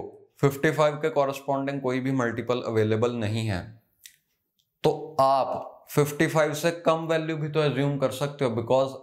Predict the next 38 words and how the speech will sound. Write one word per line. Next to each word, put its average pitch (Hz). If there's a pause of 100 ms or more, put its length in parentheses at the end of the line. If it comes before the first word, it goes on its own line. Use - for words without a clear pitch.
(140)
m 135 (100)
आया 123 (120)
less 117
than 131 (260)
फिफ्टी 127
फ़ाइव 110
परसेंट। - (880)
तो 147 (140)
फिफ्टी 151
फ़ाइव 156 (100)
परसेंट 139
से 131 (160)
कम 139 (100)
वैल्यू 127
अगर 120
आप 120
लेना 113
चाहते 113
हो 95 (680)
तो 151
वो 165
सीधा 127
आपको 127
जाके 110
मिलेगी 107
फ़ोर्टी 135
परसेंट। 92 (520)
यानी 135
कि 110 (140)
अगर 135
आप 117
फ़ोर्टी 123
परसेंट 135 (160)
मिस 123
रेट 131
अज्यूम 120
कर 107
लो 92